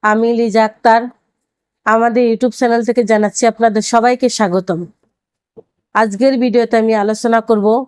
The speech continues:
সাদা চন্দনের গুণাগুণ নিয়ে এবং আমাদের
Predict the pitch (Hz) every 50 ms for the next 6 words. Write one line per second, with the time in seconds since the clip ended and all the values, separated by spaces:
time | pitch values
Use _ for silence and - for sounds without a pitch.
0 | _ _ _ _ _ _ _ - - - 226 220 214 233 233 240 254 240 240 233
1 | 233 233 233 233 233 190 190 202 208 208 196 190 196 196 190 185 175 165 156 160
2 | - _ _ _ _ _ _ _ _ _ - 220 220 220 254 254 247 226 214 214
3 | 214 202 226